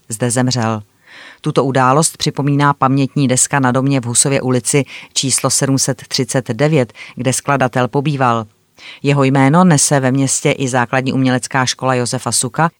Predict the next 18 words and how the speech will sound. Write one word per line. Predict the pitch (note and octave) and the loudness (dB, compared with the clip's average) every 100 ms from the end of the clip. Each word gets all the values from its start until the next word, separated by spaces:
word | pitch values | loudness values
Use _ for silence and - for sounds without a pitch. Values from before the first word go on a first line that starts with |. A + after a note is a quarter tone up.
| _ | _
která | - - D3 C3 B2+ | -6 0 2 2 0
po | C3+ | -2
několik | C#3+ - D3 E3 - | -2 0 0 0 0
desítek | C3+ - C3+ C3+ - | -2 -4 -4 -6 -4
let | B2 D#3 - - - - - C#3 | -2 -2 -4 -16 -20 -16 -4 -2
dokonce | D#3+ A3+ A#3+ A#3 | 2 2 2 0
sídlila | F#3 E3+ F#3 F3+ | 0 2 2 2
v | |
domě, | C3 C#3+ E3+ | 2 0 0
kde | D#3 C#3+ B2+ | 0 0 0
Josef | E3+ A3+ A3 | 2 0 0
Suk | - E3+ | 0 -2
v | - | -4
posledních | - C3 F#3 E3+ F#3 C#3 | -4 0 0 2 0 0
letech | C3 D3+ C#3+ - - | -2 -2 -4 -8 -6
svého | - C3 C3 B2+ | -2 0 0 0
života | B2+ C3 B2+ | 0 0 0
žil. | B2+ C#3 D3 A#2+ | 0 0 0 0